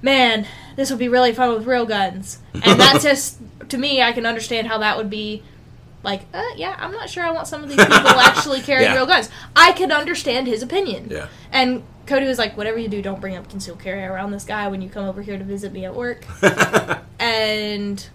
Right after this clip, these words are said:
Speaker 1: uh, I'm just like, "Really? You're not gonna have that problem. First of all, I'm not gonna bring it up in the first place.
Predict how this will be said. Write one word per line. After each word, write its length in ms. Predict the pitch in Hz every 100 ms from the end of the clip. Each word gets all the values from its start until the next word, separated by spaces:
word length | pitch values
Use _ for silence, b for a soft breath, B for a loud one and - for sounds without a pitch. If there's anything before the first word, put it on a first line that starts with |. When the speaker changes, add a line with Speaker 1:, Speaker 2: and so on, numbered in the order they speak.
| - - -
Speaker 1:
uh, 340 | 202 190 - - - -
I'm 160 | 214
just 240 | 208 208 214
like, 140 | 202
"Really? 440 | 208 220 294 294 277 -
You're 160 | 233
not 140 | 240 294
gonna 120 | 247
have 100 | 220
that 100 | 208
problem. 260 | 214 185
First 200 | 196 254 220
of 40 |
all, 120 | 196
I'm 80 | 190
not 100 | 196
gonna 120 | 202
bring 160 | 196 196
it 80 | 180
up 80 | 180
in 60 |
the 40 | 196
first 240 | 226 214
place. 300 | - - -